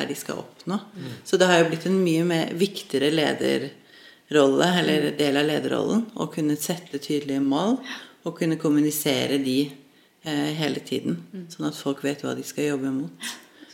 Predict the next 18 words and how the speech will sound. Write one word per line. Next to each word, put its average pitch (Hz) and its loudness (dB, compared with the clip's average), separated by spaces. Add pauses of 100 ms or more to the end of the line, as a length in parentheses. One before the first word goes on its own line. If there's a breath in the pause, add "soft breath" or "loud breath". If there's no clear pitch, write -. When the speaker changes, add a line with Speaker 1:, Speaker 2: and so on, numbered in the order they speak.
(140 loud breath)
Speaker 3:
Så - -14
du 190 -6
må 190 2
jo 190 2
balansere 175 4
det 156 2
med, 170 0 (760 loud breath)
eh, 160 -10 (340)
hva 185 -14
skal 180 -10
vi 202 6
si, - -2
tydelighet 175 0
og 175 -6
det 170 0
med 170 0
struktur 190 0
mot 175 -6